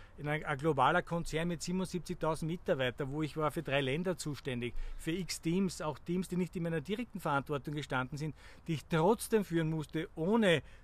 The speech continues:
sag ich mal, den Hammer, wenn du de-, wenn du nicht, äh, äh, so nach dem Motto, meine, meine Anweisung befolgst, kriegst du keine Prämie und so weiter. Das funktioniert in solchen Systemen nicht. Da, da, da geht, da gibt's so, da geht's um Motivation,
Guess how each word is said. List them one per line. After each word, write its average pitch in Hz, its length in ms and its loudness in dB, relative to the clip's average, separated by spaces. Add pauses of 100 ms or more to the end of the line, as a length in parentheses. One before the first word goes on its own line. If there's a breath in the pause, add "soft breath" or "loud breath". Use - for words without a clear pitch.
(180)
sag - 200 0
ich 170 40 6
mal, 160 100 4
den 143 220 0
Hammer, 135 420 4 (120)
wenn 156 280 0
du 160 200 0
de-, 160 260 0
wenn 151 180 0
du 151 140 -2
nicht, 151 500 -4
äh, 151 280 2 (760 loud breath)
äh, 156 540 0
so 165 140 -4 (140)
nach 160 180 0
dem 151 140 -4
Motto, 156 600 0
meine, 175 640 -4
meine 156 320 -2
Anweisung 151 400 -2
befolgst, 156 400 -2
kriegst 165 200 -6
du 170 60 -2
keine 151 160 -4
Prämie 147 300 0
und 147 60 -2
so 147 100 -2
weiter. 147 160 -4 (260 loud breath)
Das 180 160 2
funktioniert 202 600 0
in 180 100 0
solchen 147 260 0
Systemen 117 460 -6
nicht. 107 180 -12
Da, 160 160 0
da, 170 200 -4 (140)
da 165 140 0
geht, 165 300 -2
da 165 80 -4
gibt's 147 200 -8
so, 160 160 -2
da 151 120 -4
geht's 143 240 -4
um 139 80 -4
Motivation, 139 760 -4